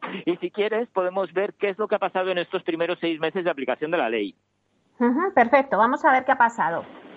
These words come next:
Speaker 1: Mira, en Idealista hemos analizado qué es, eh, lo que ha pasado con los precios, qué es lo que ha pasado con el stock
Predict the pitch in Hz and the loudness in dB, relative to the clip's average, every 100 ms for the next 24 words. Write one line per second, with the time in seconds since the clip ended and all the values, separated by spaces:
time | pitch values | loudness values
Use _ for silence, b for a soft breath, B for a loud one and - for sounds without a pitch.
0 | - - 165 151 143 143 175 - 226 208 | -16 -6 -2 0 0 0 -2 -4 -4 -4
1 | 196 165 156 180 202 214 185 175 139 - | -2 -2 0 -2 -2 -2 0 0 -2 -2
2 | 135 139 135 127 127 127 165 160 139 117 | -2 0 0 0 0 -2 -4 -2 -2 0
3 | 107 95 - 143 131 127 - 190 202 233 | -2 -2 -2 -2 0 -4 -2 -2 0 -2
4 | 262 - _ _ - 190 170 151 135 165 | -4 -8 _ _ -2 0 -2 -2 -2 -2
5 | 165 156 135 123 - 131 127 123 113 _ | -4 -2 -2 -2 -2 -2 0 -2 -4 _
6 | 196 | -4